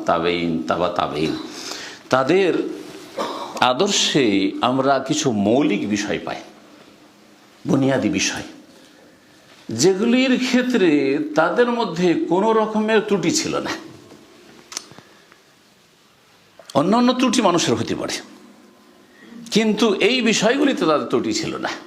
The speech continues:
সালাফে সালেহিন, সাহাবায়ে কেরাম বিশেষ করে, আর তারপরে তাবেইন যারা নিষ্ঠার সাথে এহসান, আর তাবা তাবেইন যারা নিষ্ঠার সাথে অনুসারী ছিলেন, তাদের মধ্যে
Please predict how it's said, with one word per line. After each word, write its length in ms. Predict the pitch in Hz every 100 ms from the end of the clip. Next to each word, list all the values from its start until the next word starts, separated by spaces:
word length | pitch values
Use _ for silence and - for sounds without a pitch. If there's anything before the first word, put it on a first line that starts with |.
| - - - - - - _ _ - - _ _
সালাফে 380 | - - 90 95
সালেহিন, 340 | 90 95 87 85
সাহাবায়ে 400 | - 92 87 85
কেরাম 380 | 90 85 - - - - - _ - - -
বিশেষ 320 | - 113 -
করে, 260 | - 104 147 - - - - -
আর 80 | - 98
তারপরে 460 | - 117 113 117 107
তাবেইন 540 | 107 104 95 113 113
যারা 220 | 107 107 101
নিষ্ঠার 420 | 107 - 143 143
সাথে 460 | - 117 - 101
এহসান, 440 | 87 87 - 101 - - - - - - -
আর 100 | 107 -
তাবা 240 | 123 139
তাবেইন 400 | 123 120 117 143
যারা 180 | 147 107
নিষ্ঠার 360 | 82 - -
সাথে 420 | 98 - 82 - 85 - - - - -
অনুসারী 520 | 117 120 - 120 117
ছিলেন, 440 | - 104 90 - -
তাদের 560 | - 127 135 202 214 226 233
মধ্যে 360 | - 139 117 156